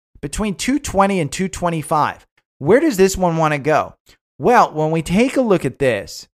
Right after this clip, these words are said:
this is a comparison of spy, Q Q Q, D I A, and I W M. I W M is up four percent in one month.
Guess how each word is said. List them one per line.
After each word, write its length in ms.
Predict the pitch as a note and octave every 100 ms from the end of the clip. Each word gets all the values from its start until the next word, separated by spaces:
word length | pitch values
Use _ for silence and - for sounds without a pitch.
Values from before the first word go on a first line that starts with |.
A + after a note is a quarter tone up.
| _
this 240 | C#3+ D3+ G3+
is 120 | E3+ D3+
a 120 | D3+
comparison 760 | C#3 B2+ C3+ C#3 C3+ C#3 C3
of 160 | - A2
spy, 460 | - C3+ C3 C3 B2+
Q 240 | - A#2+
Q 180 | - A#2
Q, 240 | - C#3+
D 220 | A#2+ B2
I 100 | A#2
A, 280 | A2+ A#2+ A2+
and 100 | G#2+
I 100 | G#2+
W 360 | A2 A2 G#2+ G#2+
M. 100 | F#2+ - _ -
I 120 | E3 G#3
W 320 | B3+ G#3+ D#3+
M 160 | D3
is 100 | C3
up 160 | C#3 -
four 400 | - - C#3+ D#3
percent 600 | D3+ D3 - - C#3+ A2
in 180 | - A#2
one 220 | A2 A#2+
month. 440 | A#2 B2 - -